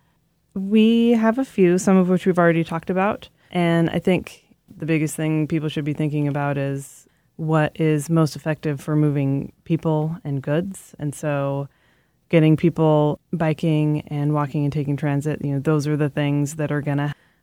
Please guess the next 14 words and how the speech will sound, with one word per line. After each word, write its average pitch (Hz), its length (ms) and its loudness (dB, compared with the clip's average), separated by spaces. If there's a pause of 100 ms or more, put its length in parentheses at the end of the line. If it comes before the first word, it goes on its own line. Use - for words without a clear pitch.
(140)
help 160 300 -2
get 156 180 0
us 156 160 -2
through 156 300 0
this 151 180 -2
period 185 320 2
of 180 120 -4
time. 190 540 0 (120)
You 156 160 0
know, 147 180 0
allowing 147 500 0
more 147 160 0
vehicles 151 480 -2
is 135 380 -14